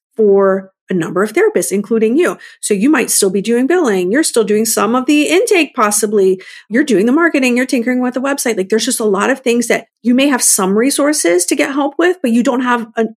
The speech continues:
abundant amount of resources available to just say, like, "Oh, let's hire two full-time admin people."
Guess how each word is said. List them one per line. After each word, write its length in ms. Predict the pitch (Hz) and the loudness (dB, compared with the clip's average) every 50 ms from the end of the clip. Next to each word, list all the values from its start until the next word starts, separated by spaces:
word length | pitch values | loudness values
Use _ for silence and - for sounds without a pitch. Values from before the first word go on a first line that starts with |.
| - | -8
abundant 500 | 220 185 175 214 208 208 208 208 202 196 | -8 -4 -2 0 0 2 2 2 2 0
amount 300 | 220 214 202 190 180 - | 0 -2 0 -2 -2 -2
of 160 | 190 196 190 | -4 -2 0
resources 760 | 190 190 190 190 - 180 156 170 - - - 160 175 208 233 | 0 0 0 0 -2 -2 -2 -2 -2 -4 -4 -2 -2 0 0
available 460 | 233 220 202 208 175 175 180 190 180 | 0 2 2 2 0 0 0 -2 -4
to 100 | 180 - | -4 -4
just 200 | 185 196 190 - | -2 -2 -2 0
say, 80 | - 202 | 0 -2
like, 140 | 190 185 392 | 0 0 0
"Oh, 80 | 453 427 | 0 2
let's 200 | 277 254 339 - | 2 0 0 -2
hire 220 | - 262 254 254 254 | -2 0 0 0 0
two 280 | 254 - - 254 240 | -2 -4 -4 -4 -4
full-time 640 | 226 - 226 214 214 - 220 220 208 202 202 202 202 - _ _ _ - | -2 -2 -4 -4 -2 -4 -2 -2 -2 -2 -4 -6 -10 -16 _ _ _ -6
admin 400 | 220 269 370 330 190 165 170 170 | -4 -2 0 0 -2 -4 -6 -12
people." 400 | - - 185 190 - - - - | -12 -14 -14 -12 -12 -12 -14 -8